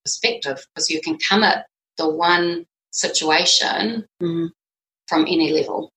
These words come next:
Speaker 2: Yeah.
Speaker 1: And I think that's really empowering. And that's the creative part, because I could have something happen to me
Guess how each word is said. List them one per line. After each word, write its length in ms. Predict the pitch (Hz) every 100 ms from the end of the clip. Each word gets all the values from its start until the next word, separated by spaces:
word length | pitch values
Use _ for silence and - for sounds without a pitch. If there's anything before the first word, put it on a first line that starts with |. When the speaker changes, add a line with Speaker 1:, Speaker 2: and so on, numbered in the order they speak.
| _ _ _ _ _ _ _ -
Speaker 2:
Yeah. 320 | 175 170 165 165 _ _ _ _ _
Speaker 1:
And 120 | 170 165
I 80 |
think 240 | 156 170 -
that's 300 | 160 - -
really 220 | 156 -
empowering. 580 | - - - - - - - _ _ -
And 200 | 180 165
that's 320 | 165 151 - -
the 100 | 151
creative 540 | - 143 139 143 -
part, 500 | - - - - - -
because 640 | 113 151 147 - - - _ _ _ _ _ _ _ -
I 120 | 170
could 160 | 180 180
have 180 | - 156
something 320 | - - 151
happen 300 | 156 151 143
to 140 | -
me 500 | 156 - 170 110 190